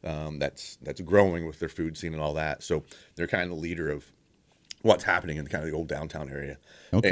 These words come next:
Speaker 1: And, and they're just making some, some great products. Um, they have an I P A and they have a, um,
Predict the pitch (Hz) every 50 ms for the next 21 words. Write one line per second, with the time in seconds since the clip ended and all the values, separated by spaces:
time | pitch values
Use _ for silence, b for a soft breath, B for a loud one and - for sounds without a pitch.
0 | 117 107 95 78 - 104 95 98 113 113 90 82 - 87 85 78 - 73 73 -
1 | 71 71 69 - - 87 82 76 76 73 73 - - 71 67 67 67 - - -
2 | - - - 71 67 71 73 69 67 - 65 62 - - 64 67 71 71 71 73
3 | 76 60 58 - 57 55 55 57 62 - - 64 64 60 64 58 -